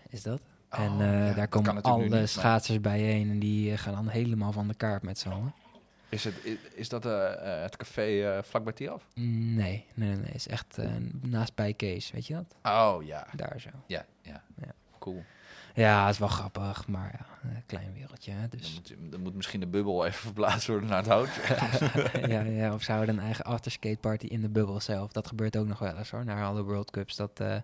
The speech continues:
Speaker 1: alle ontladingen, alle eter-, adrenaline en zo er even uit moet. En, eh, dan zie je ook wel dat mensen serieus van de kaart gaan, hoor, na die, eh, World Cups.
Speaker 2: <laughs> Even ontladen.
Speaker 1: Ja,
Speaker 2: Ja.
Speaker 1: kennelijk. Ja, ik, eh, dat heb ik zelf nog niet meegemaakt, hoor, maar, eh,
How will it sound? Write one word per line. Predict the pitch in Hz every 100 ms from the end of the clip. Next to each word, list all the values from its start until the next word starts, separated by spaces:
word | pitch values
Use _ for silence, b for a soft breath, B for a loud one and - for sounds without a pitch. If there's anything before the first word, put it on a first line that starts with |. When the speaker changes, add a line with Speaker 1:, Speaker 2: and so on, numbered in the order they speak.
| B B B B B B
Speaker 1:
alle | 117 110 -
ontladingen, | 120 110 113 107 110 107 107
alle | 104 110 -
eter-, | - 117 113 110 -
adrenaline | 117 117 113 110 110 113
en | 110
zo | 107 107
er | 104
even | 117 -
uit | - 110 110
moet. | 107 107
En, | 104 104
eh, | 101 104
dan | 104
zie | 104 104
je |
ook | 104 104
wel | 107
dat | 104
mensen | 110 110 113
serieus | 107 104 107
van | 98
de | 104
kaart | - 95 110
gaan, | 95
hoor, | 98 117 117
na | 104
die, | 98 98 101
eh, | 98 101 107
World | 101 113
Cups. | - - - - _ _ _ _ B B B
Speaker 2:
<laughs> | B 117 113 98 B B 143 - - - - -
Even | 127 113
ontladen. | 110 95 62 87 - - B B
Speaker 1:
Ja, | 170 175 123 107 101
Speaker 2:
Ja. | 90
Speaker 1:
kennelijk. | 123 147 110 -
Ja, | 120 143 120
ik, | - 107 -
eh, | 107 107 107
dat | 101
heb | 101
ik | 110
zelf | 101
nog | 101
niet | 101
meegemaakt, | 98 98 95 98 -
hoor, | 110
maar, | 104 104
eh, | 113